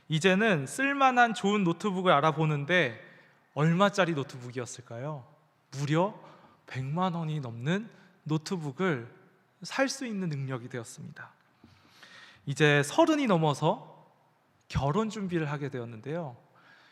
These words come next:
결혼 준비를 하다 보니까 이것저것 하다 보니 예산이 천만 원이 훌쩍 넘는 것을 볼 수 있었습니다. 이렇게 시간이 지나면서 저의 씀씀이는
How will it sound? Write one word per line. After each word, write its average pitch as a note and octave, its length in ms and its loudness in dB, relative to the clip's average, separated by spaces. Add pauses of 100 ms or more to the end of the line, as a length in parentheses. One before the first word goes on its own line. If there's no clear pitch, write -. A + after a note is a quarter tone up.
(160)
결혼 G#3 320 4
준비를 G3+ 360 2
하다 G3+ 200 4
보니까 D3+ 840 0 (720)
이것저것 E3+ 680 2
하다 F3+ 200 2
보니 D#3 520 -4 (140)
예산이 D#3 680 2 (460)
천만 C4+ 480 -4
원이 F#3+ 460 -2 (320)
훌쩍 A#3+ 500 -2
넘는 C#3+ 360 -6
것을 F3 520 -4 (220)
볼 A#3 180 0
수 A3+ 160 -8
있었습니다. - 680 -10 (1160)
이렇게 G#3+ 400 6
시간이 C#4+ 420 4
지나면서 F3 920 4
저의 D#3+ 280 4
씀씀이는 A3+ 880 -4